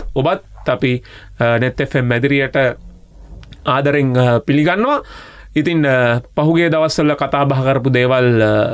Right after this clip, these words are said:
ඔබ, අ, ඉතාමත් ආසාවෙන් ග්‍රහණය කරගෙන තිබුණා. මේ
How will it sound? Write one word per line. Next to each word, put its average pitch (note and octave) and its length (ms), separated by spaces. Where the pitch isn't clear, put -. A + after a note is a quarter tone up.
ඔබ, A#2+ 160
අ, A#2+ 120
ඉතාමත් C3+ 680
ආසාවෙන් D#3 640
ග්‍රහණය C#3 340
කරගෙන C3 360
තිබුණා. G3 340
මේ A#2+ 380